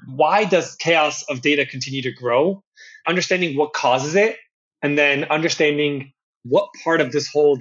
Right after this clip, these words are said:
data stack is the real problem. 'Cause as you dive into it, you realize that Snowflake and Redshift and BigQuery, like, the slight differences don't really matter. People love talking about it as a millisecond faster.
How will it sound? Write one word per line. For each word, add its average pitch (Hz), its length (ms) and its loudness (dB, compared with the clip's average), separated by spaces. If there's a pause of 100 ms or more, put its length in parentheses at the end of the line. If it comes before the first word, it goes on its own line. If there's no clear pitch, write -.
(100)
data 135 220 0
stack 202 400 0 (100)
is 147 220 -2
the 143 120 2
real 135 220 2
problem. 123 440 -2 (720)
'Cause 147 240 0 (100)
as 180 200 2
you 220 60 -4
dive 143 300 0
into 147 280 0
it, 170 120 4
you 147 160 2
realize 160 340 2
that 147 160 2
Snowflake 156 500 -2
and 131 140 -2
Redshift 151 500 0
and 127 220 -2 (280)
BigQuery, 165 520 2 (220)
like, 160 140 0
the 160 60 0
slight 196 280 0
differences 180 380 0
don't 139 160 0
really 120 160 -4
matter. 104 340 -4 (1400)
People 175 160 2
love 170 140 2
talking 147 260 0
about 135 220 2
it 135 40 4
as 131 120 -2
a 131 40 2
millisecond 143 500 -2
faster. 131 400 -2